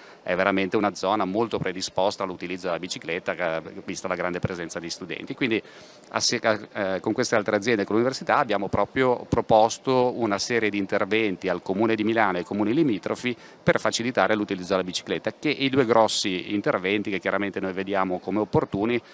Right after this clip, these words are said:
sono quelli, uno per andare a facilitare l'accesso al quartiere sostanzialmente, quindi, eh, una pista ciclabile veramente fruibile che sostanzialmente vada dalla circonvallazione fino a Monza, perché la direttrice Milano-Monza è quella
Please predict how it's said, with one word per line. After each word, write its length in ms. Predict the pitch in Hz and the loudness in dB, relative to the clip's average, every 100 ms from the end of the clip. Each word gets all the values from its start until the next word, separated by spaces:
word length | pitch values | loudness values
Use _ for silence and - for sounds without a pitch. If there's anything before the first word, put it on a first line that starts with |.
| - - - | -20 -20 -12
sono 300 | - 117 117 | -4 -2 0
quelli, 400 | - 110 90 95 | 2 2 2 -2
uno 380 | 139 202 202 143 | 0 0 0 2
per 120 | 101 | 2
andare 280 | 104 101 95 | 2 2 2
a 20 | |
facilitare 580 | 101 - 98 90 95 95 | -2 -4 -4 0 2 2
l'accesso 440 | 90 - 92 - | -2 -2 -2 -4
al 80 | 92 | -4
quartiere 480 | 92 82 98 98 120 | -4 -4 -2 0 -2
sostanzialmente, 760 | - - 90 - 82 95 101 | -4 -8 -8 -6 -4 -4 -4
quindi, 280 | - 98 117 | -4 -2 -2
eh, 1200 | 117 - - - - - - - - - - 101 | -4 -8 -20 -20 -20 -20 -20 -20 -20 -18 -8 0
una 420 | 92 98 117 107 | 2 2 2 2
pista 300 | 101 113 - | 2 -2 0
ciclabile 640 | 104 101 98 101 104 104 95 | 0 0 4 6 4 2 2
veramente 760 | 95 95 98 92 95 90 90 | 2 2 0 -2 0 0 -2
fruibile 640 | - 117 107 101 113 113 | -2 0 0 0 0 0
che 140 | 104 95 | 0 -4
sostanzialmente 800 | 107 101 101 - 101 98 104 110 | -4 -2 -2 0 0 -2 -2 0
vada 320 | 90 95 95 | 4 4 2
dalla 220 | 90 87 | 0 0
circonvallazione 760 | 87 98 98 92 90 - 95 101 | -2 -4 0 0 0 -2 -2 -2
fino 220 | 101 92 | 0 0
a 20 | |
Monza, 440 | 87 85 76 - - | 2 0 -2 -8 -14
perché 200 | - - | -12 -8
la 80 | 87 | -6
direttrice 520 | 90 90 92 87 92 | -6 -6 -4 -4 -2
Milano-Monza 580 | 92 90 98 85 87 92 | 0 0 0 -2 -2 -4
è 40 | |
quella 300 | - 90 | -2 0